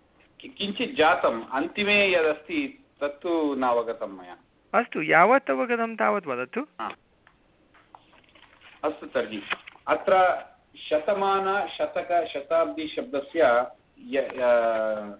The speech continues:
Speaker 1: ये शब्दाः समीचीनाः, ये न, य-, ये असाधुः, ये स-, अ,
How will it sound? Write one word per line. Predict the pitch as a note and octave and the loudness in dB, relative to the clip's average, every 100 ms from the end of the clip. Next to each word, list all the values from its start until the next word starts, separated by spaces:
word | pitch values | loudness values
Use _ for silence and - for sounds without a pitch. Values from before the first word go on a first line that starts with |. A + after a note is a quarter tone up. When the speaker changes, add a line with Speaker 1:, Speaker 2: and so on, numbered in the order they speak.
| _ _ _ _ _ - | _ _ _ _ _ -4
Speaker 1:
ये | D#3 - | -2 0
शब्दाः | - - E3 D#3+ D#3+ E3 D#3 - - _ | -2 -2 2 2 2 0 -2 -6 -20 _
समीचीनाः, | C3+ C#3 D#3+ - D3 C3+ B2+ C#3+ D3 B2 | -8 -6 -6 -4 -4 -2 -2 -2 -4 -4
ये | C#3 | -2
न, | C3 C#3 C3 - | 0 0 0 -4
य-, | A#2 C#3 C#3 - - C#3 | 0 2 2 0 -6 0
ये | C#3+ | 2
असाधुः, | B2 C#3+ C3+ A#2+ C3+ C#3 C#3 - A#2+ | 2 2 0 0 -8 -6 -8 -12 -14
ये | B2+ | -6
स-, | B2+ A#2 A2+ - A#2+ | -2 -2 -2 -6 -6
अ, | A#2 A2 G#2+ G#2 | -2 0 0 -2